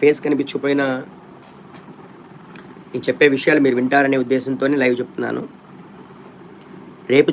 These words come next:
చాలా విశేషమైన రోజండి. రేపు చాలా విశేషమైనటువంటి కాలభైరవాష్టమి. So మీరందరూ కూడా కాలభైరవ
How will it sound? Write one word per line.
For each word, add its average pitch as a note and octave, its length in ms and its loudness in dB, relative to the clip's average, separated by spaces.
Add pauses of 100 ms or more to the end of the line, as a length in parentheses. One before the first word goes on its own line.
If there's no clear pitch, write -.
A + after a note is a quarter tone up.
చాలా C#3+ 340 4
విశేషమైన D#3 540 0
రోజండి. B2 360 -4 (2250)
రేపు B2+ 180 -2 (120)
చాలా B2+ 280 4
విశేషమైనటువంటి C3 840 0 (2500)
కాలభైరవాష్టమి. C3+ 1000 2 (1600)
So - 80 -6 (100)
మీరందరూ B2+ 340 0 (100)
కూడా D3+ 160 2 (2250)
కాలభైరవ C#3 520 6